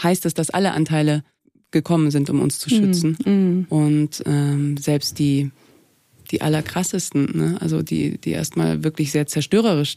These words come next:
Speaker 1: herko-, daherkommen
Speaker 2: Mhm.
Speaker 1: können.
Speaker 2: Mhm.
Speaker 1: Und dass sie mitunter einfach nicht realisiert haben, dass wir erwachsen sind und manche Dinge eben anders lösen können.
Speaker 2: Mhm.
Speaker 1: Mhm. Das ist irgendwie ein ganz liebevoller Blick, finde ich, auf so dieses
Speaker 2: Mhm.
Speaker 1: ganze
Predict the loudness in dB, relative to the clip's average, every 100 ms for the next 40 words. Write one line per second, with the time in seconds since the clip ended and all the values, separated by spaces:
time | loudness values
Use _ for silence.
0 | -4 0 0 -2 -4 2 4 4 2 0
1 | 0 0 2 2 2 2 0 -6 -20 -20
2 | _ _ 0 2 2 -2 -8 -8 -6 0
3 | 0 0 0 0 0 -2 -2 0 -2 -4
4 | -10 -2 0 2 2 0 0 0 0 0
5 | -2 -4 0 -2 -2 -2 0 0 -2 -4
6 | 0 0 0 -2 -2 -4 -10 _ -2 0
7 | 0 -2 0 0 -2 -2 -2 -2 -2 -2
8 | -2 -4 _ _ 2 2 2 0 -6 -2
9 | 0 0 -4 -10 -14 -18 _ _ -20 _
10 | _ -20 _ -20 -20 _ -14 -2 0 2
11 | 0 0 2 0 2 0 0 0 -4 0
12 | -2 -2 -6 -6 0 2 4 2 2 0
13 | -4